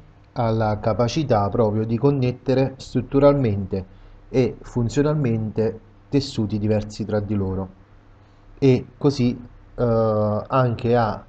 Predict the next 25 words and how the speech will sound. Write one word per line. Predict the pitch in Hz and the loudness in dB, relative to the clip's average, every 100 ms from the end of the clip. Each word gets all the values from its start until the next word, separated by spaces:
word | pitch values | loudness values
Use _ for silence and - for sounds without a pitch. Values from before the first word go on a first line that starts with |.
| - - | -16 -8
eh, | 110 107 107 101 101 101 - - - - - | -4 -2 -2 -2 -6 -10 -18 -20 -20 -20 0
fungere | 156 131 107 110 110 | 4 4 2 0 2
da | 117 | 4
riempimento | 127 135 196 156 113 107 107 | 4 2 2 2 2 0 -4
e | 127 | -2
sostegno | 175 - - 104 104 120 151 151 - - - - | -2 -2 -4 -4 -2 -2 -2 -6 -20 -20 -20 -12
degli | 131 139 | 0 4
organi | 120 104 113 113 | 4 4 0 2
molli. | 104 101 101 101 - - - - - - - - - - - | 0 0 -2 -6 -8 -20 -20 -20 -20 -20 -20 -20 -20 -8 6
Poi | 135 113 101 - | 6 6 0 -4
collega | 123 123 135 110 110 | 2 4 4 4 0
lo | 107 | -2
scheletro | - 143 123 107 101 101 92 | -2 2 2 2 0 -2 -2
ai | 135 135 | 0 0
muscoli | 110 98 - 135 165 - - - - | 0 -2 -2 -2 -2 -10 -20 -20 -10
e, | 98 | -6
come | - 117 | 0 2
vedremo, | 113 117 127 107 104 - - - - | 2 4 4 4 0 -4 -18 -20 -12
questa | - 117 120 | -2 0 2
funzione | 107 117 104 131 113 110 | 2 0 4 4 4 0
è | 117 107 | -2 2
data | 123 120 107 | 4 4 4
dalla | 107 113 107 101 | 2 2 2 2
cartilagine | 113 110 120 117 113 98 104 | 0 -2 2 2 2 0 -4
articolare, | 101 - 117 113 107 95 107 160 | -4 -2 0 4 4 2 0 -2